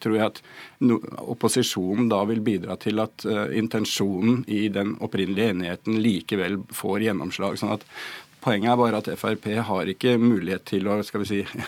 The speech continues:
<laughs> rokere disse tingene helt på egen hånd. Det andre poenget her, når det gjelder F R Ps, eh, sterke reaksjon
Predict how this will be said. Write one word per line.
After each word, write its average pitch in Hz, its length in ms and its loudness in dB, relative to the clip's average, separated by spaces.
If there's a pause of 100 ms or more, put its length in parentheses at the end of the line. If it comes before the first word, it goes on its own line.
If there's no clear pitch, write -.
<laughs> - 260 -8
rokere 101 720 0 (240)
disse - 320 -2
tingene 92 400 -2
helt 92 240 -6
på 92 160 0
egen 87 320 -2
hånd. 92 160 -6 (540)
Det 120 80 6 (100)
andre 107 460 2
poenget 120 340 2
her, 127 300 6
når 113 180 0
det 123 60 4
gjelder 104 480 0
F - 100 -8
R 110 160 -2
Ps, 107 460 -4
eh, 107 400 -2
sterke - 580 -2
reaksjon 117 640 2